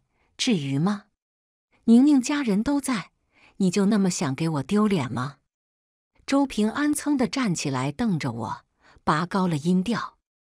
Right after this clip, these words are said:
：“你怎么这么小心眼啊？赵姨从来不会像你这么阴阳怪气的讲话。我要是爸，我也受不了你。”那凶狠的表情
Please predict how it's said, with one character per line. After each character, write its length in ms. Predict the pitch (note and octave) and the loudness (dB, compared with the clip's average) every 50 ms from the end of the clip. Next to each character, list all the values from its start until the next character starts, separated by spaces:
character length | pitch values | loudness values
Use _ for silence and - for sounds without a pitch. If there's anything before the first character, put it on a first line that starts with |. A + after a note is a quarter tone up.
| _ _ _ _ _ _ _ _ | _ _ _ _ _ _ _ _
：“你 140 | C4+ D#4+ | 0 0
怎 120 | D#4+ - A#3 | 2 2 0
么 120 | F3 F3 | 0 0
这 160 | F3 - F4 | 0 0 0
么 100 | E4 D#4 | 0 0
小 220 | C4+ - - D3 C3 | 0 -2 -2 -4 -4
心 260 | C#3 - G3+ G3 G3 | -2 -2 0 0 2
眼 240 | G3 E3+ B2+ A#2+ A2+ | 2 0 -2 -4 -6
啊？ 240 | A2+ B2 C3+ - _ _ _ _ _ _ _ _ _ _ _ _ _ _ _ _ | -6 -8 -8 -10 _ _ _ _ _ _ _ _ _ _ _ _ _ _ _ _
赵 240 | - D#4 D#4 C#4 A#3 | -4 -2 2 2 2
姨 180 | G3 F#3 A3+ B3 | 2 2 0 0
从 300 | B3+ - - A3 B3+ D4 | -2 -2 0 0 2 2
来 160 | C#4+ B3+ C4 | 2 0 -2
不 180 | B3+ - A3 | 0 -2 -4
会 180 | A3+ - C4 A3 | 0 2 0 0
像 240 | G3 - - G#3+ F3 | 0 0 -2 0 0
你 140 | D#3+ C#3 C3+ | 0 0 0
这 140 | - G#3 | 0 0
么 100 | F#3 F3+ | 2 2
阴 280 | E3 - G3 G#3 G#3 G3+ | 0 0 2 2 2 2
阳 200 | F#3+ D#3 D3 F#3+ | 2 0 -2 -4
怪 240 | - - D4+ C4+ A3 | -4 -2 -2 -2 -2
气 240 | F3 - - - E3+ | -4 -4 -6 -4 -4
的 100 | - C3+ | -6 -6
讲 240 | - - B2 A#2 | -4 -6 -8 -8
话。 380 | B2 - - - D3+ - - _ _ _ _ _ _ _ _ _ _ _ _ _ _ _ | -10 -12 -8 -6 -6 -6 -8 _ _ _ _ _ _ _ _ _ _ _ _ _ _ _
我 100 | G3 F3+ | 2 2
要 200 | F#3 A3+ G#3+ G3 | 4 4 2 2
是 140 | - - | 0 -2
爸， 320 | D3 - E3 B2+ C3 - _ _ _ _ _ _ _ _ _ _ | -2 -2 -4 -4 -4 -8 _ _ _ _ _ _ _ _ _ _
我 120 | - F#3+ | -2 0
也 140 | G3+ A3 F#3 | 2 2 2
受 220 | - - - G#3+ F3 | 0 0 0 -2 0
不 100 | - D#3+ | 0 -2
了 280 | C#3 C#3 C3 A#2+ C#3+ | -2 0 -2 -2 -2
你。” 260 | D#3+ D#3 A#2+ - - _ _ _ _ _ _ _ _ _ _ _ _ _ _ _ _ | -2 -2 -2 -6 -8 _ _ _ _ _ _ _ _ _ _ _ _ _ _ _ _
那 140 | - A#3+ A3+ | 0 0 0
凶 280 | G#3 - - D4+ D4+ | 0 2 2 2 2
狠 180 | D4+ - G3 D3+ | 4 2 0 0
的 100 | C#3 E3+ | 0 0
表 280 | E3+ F#3+ D#3+ A#2 A#2 A#2+ | 0 0 -2 -2 -2 -4
情 400 | - - D3 C3+ C3 C#3+ D#3+ | -4 -2 -2 0 0 -2 -4